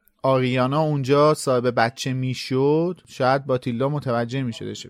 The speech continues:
البته با توجه به اینکه پرسیوال زندان رفته، شاید هم قبل از اینکه مهاجرت کنن به دره،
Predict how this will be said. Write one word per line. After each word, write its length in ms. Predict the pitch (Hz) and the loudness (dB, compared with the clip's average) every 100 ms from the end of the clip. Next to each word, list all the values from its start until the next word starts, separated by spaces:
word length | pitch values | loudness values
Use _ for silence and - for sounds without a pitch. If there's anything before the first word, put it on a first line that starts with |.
| - - | -20 -2
البته 500 | 131 160 160 160 185 196 - - | 2 4 4 4 0 -2 -8 -2
با 120 | 147 | 0
توجه 360 | 170 156 151 | 4 4 4
به 80 | 165 | 0
اینکه 500 | 160 165 - 175 175 - - | -2 -4 -4 -2 -4 -6 4
پرسیوال 840 | 175 165 - 165 175 196 190 147 | 8 8 6 8 10 10 8 2
زندان 480 | 156 160 160 156 151 | 2 4 4 2 4
رفته، 300 | 147 156 196 | 4 4 2
شاید 380 | - 180 175 180 | 2 6 6 4
هم 240 | 180 175 156 | 0 -2 6
قبل 240 | 156 165 | 6 8
از 160 | 156 147 | 4 4
اینکه 320 | 165 170 170 | -2 2 4
مهاجرت 720 | 165 147 143 131 135 170 185 | 4 2 0 2 4 4 2
کنن 320 | 147 139 135 | -2 -2 -2
به 100 | 131 | -2
دره، 360 | 131 127 131 | 2 2 2